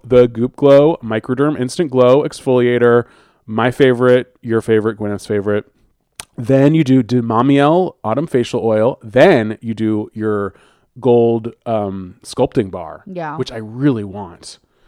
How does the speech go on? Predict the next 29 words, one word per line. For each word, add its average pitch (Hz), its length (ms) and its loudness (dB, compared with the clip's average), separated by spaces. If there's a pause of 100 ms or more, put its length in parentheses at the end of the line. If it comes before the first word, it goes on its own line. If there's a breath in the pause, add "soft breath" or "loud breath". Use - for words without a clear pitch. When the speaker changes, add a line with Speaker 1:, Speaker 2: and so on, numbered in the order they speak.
(100)
Speaker 2:
Yeah. 160 260 -14
Speaker 1:
Uh, 123 140 -4
I 120 40 -2
was 131 100 0
listening 151 240 -2
to, 143 100 -2
like, 123 160 0
an 110 80 -10
unrelated 113 520 -6
podcast, 131 540 -4
and 107 140 -12
the 110 60 -10
guy 107 180 -6
hosting 104 380 -10
that 104 280 -10 (120)
was 120 140 -12
saying 110 200 -8
that 101 220 -10
his 107 180 -12
sister 127 840 -8 (560)
got 123 340 -4
one 139 280 -8
for 110 460 -6
his 104 100 -14
birthday 104 280 -8
or 147 80 -2
something, 156 360 -6
and 170 120 -8
he 160 40 -8